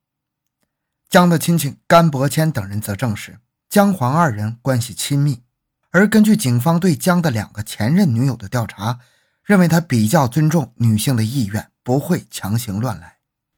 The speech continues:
但也有一种说法，江俊武曾经对前女友使用过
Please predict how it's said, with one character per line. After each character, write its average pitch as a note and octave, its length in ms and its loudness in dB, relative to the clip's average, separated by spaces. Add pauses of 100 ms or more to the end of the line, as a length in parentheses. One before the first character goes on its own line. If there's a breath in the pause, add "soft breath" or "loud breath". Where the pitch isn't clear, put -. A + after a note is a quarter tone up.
(500)
但 F3 200 4
也 C3 140 2
有 D3+ 160 0
一 G#2+ 60 -4
种 G2 200 -8
说 A#2 220 -2
法， - 220 -10 (600)
江 F3 220 4
俊 F3 180 4
武 A#2 160 -2
曾 C#3 160 -6
经 D#3+ 140 0
对 D#3 160 -2
前 C3 300 -4
女 E3+ 160 2
友 C#3+ 200 -2
使 - 220 -6
用 G2+ 160 -8
过 G#2+ 240 -10